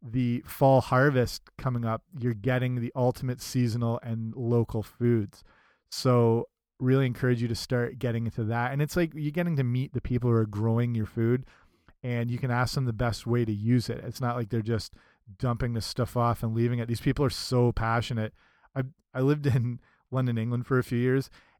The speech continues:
and there's tons of big markets all over the place. And the most excited, passionate human being I've probably ever met was this old, like, East London kinda Cockney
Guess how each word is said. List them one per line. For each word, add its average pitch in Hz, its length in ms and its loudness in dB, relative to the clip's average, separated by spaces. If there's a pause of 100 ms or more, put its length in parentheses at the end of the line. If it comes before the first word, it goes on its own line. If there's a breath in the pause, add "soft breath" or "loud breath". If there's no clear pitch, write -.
(120)
and 120 280 -4
there's 120 220 -2
tons 147 380 0
of 131 100 0
big 120 160 0
markets 113 440 -2
all 120 80 0
over 113 80 0
the 113 80 -2
place. 113 360 -4 (100)
And 123 200 -4 (100)
the 131 120 -4
most 143 400 0 (560)
excited, 139 680 -2
passionate 131 560 -2
human 127 300 0
being 120 200 0
I've 104 120 -4
probably 120 280 0
ever 120 200 -2
met 117 280 -2
was 117 220 -4
this 117 220 -4 (540 soft breath)
old, 139 400 6 (100)
like, 120 460 -4 (1000)
East 151 300 -2
London 131 560 0
kinda 123 400 -4
Cockney 127 1000 0